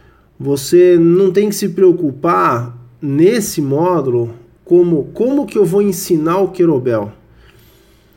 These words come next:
É, a gente tem, é importante a gente dar espaço pra trás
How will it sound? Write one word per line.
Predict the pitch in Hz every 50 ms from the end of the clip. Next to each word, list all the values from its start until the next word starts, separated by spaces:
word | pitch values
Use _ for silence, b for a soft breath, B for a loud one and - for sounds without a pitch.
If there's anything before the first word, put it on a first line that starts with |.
| b b _ -
É, | 143 143 143 139 139 139 135 135 131 131 127 127 127 123 123 123 127 -
a | 135 143
gente | 135 165 196 202 - - -
tem, | - _ _ - 196 202 226 226 214 208 - -
é | - 190
importante | 196 202 190 190 196 175 165 170 202 214 220 202 202
a | 180
gente | 165 170 170 165 170
dar | 170 160 151
espaço | 151 151 - - - 156 196 185 -
pra | - 160 143 117
trás | - - 151 156 160 170 170 170 170 170 165 170 - -